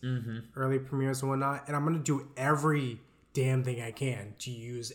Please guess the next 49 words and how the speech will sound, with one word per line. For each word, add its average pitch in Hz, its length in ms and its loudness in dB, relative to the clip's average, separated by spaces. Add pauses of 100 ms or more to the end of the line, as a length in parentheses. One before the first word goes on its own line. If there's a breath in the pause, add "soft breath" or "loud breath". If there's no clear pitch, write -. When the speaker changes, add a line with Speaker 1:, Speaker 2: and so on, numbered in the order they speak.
Speaker 2:
any 135 180 0
of 139 60 -4
my 139 120 -2
connections 131 440 -6
to 117 40 -10
be 123 100 -4
like, 117 240 -8 (220 loud breath)
"Hey, - 400 2 (240 loud breath)
have 160 160 4
you 175 80 4
heard 180 160 4
of 160 80 2
an 160 100 0
early 156 300 4
premiere 139 400 0
or 113 100 -4
anything?" 110 380 -8
to 120 80 -8
get 139 340 2
tickets 147 320 2
to 139 80 -2
that. 117 440 -4
<laughs> - 20 -18
You 156 180 2
Speaker 1:
Oh 123 80 6
Speaker 2:
know? 113 60 6
Speaker 1:
my 98 140 2
God. 95 320 2
Speaker 2:
Like, - 280 -8 (100)
Speaker 1:
That's 113 240 6
Speaker 2:
this 170 140 8
Speaker 1:
the - 60 -2
dream. 185 160 8
Speaker 2:
movie 147 260 6 (100)
is 143 140 0
just 131 160 0
worth 131 400 2
it. - 340 -12
<laughs> - 40 -20
Speaker 1:
Yes. 104 520 2 (200)
For - 140 -4
those 165 180 8
of 175 60 2
you 208 60 6
who 190 60 4
haven't 127 460 0
watched 123 280 2
the 117 80 -8
trailer, 123 540 0